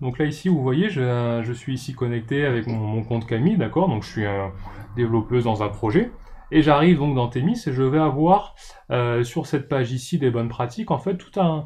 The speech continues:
euh, un peu comme un wiki, vous savez, où on va retrouver tout un ensemble de bonnes pratiques.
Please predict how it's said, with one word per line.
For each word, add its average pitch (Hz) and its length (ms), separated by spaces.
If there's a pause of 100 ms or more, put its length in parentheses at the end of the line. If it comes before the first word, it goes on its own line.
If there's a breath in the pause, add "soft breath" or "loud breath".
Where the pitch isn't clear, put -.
(300 loud breath)
euh, 139 360 (480)
un 156 80
peu 262 140
comme 165 220
un 139 100
wiki, 165 300
vous 170 120
savez, 127 280
où 175 80
on 135 60
va 120 100
retrouver 131 380
tout 143 180
un 127 80
ensemble 147 360
de 131 80
bonnes 135 200
pratiques. - 480